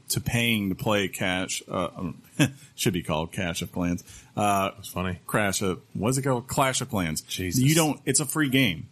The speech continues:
Speaker 1: It's all free. You can sit there and, you know, like, Mikey is a perfect example of this. Uh, what was the game? Tiny Towers?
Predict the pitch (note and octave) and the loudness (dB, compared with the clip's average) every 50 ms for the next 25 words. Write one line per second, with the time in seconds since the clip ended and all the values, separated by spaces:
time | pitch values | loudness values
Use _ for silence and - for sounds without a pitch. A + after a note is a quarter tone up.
0 | _ _ - - G#2+ - A#2+ A2+ A#2 A2+ - - B2 G#2+ G2 G#2 C3+ D3 - D#3+ | _ _ -2 0 2 4 4 4 4 4 2 2 2 2 4 4 2 4 4 4
1 | C3 A2 G2+ F#2 F2 E2+ - _ - - - D3+ C3+ - C#3+ C3+ B2+ A#2+ A2 G#2+ | 4 6 6 4 2 0 -4 _ -2 2 2 4 4 6 6 6 6 4 4 2
2 | G#2+ G#2+ - C#3+ C3+ B2+ A#2 A#2+ A2 F#2 G#2 A#2+ C#3 D3 C#3+ - C3+ A2+ G2 F#2 | 2 2 4 4 4 4 4 2 2 4 4 4 4 4 4 4 4 4 6 4
3 | G2 F2+ E2 - - - C3+ A2 G#2+ F#2 F2+ E2+ F2 F#2+ G2 G2+ G2 G2 F#2 D#2+ | 2 0 0 -2 0 0 0 2 2 -2 -2 -2 0 0 0 2 2 0 0 2
4 | E2+ E2+ - - F#2+ F2 E2+ G#2 C#3 C#3 A2 G2 F#2+ E2+ F#2+ F#2+ F#2+ F#2 - - | 2 2 2 2 2 2 2 2 2 0 0 0 0 0 0 0 0 0 0 0
5 | A#2 A2+ A2+ A2+ - B2+ B2 A#2+ A#2+ B2 A#2+ A#2+ - | 2 4 4 2 2 2 2 2 2 2 0 -2 -6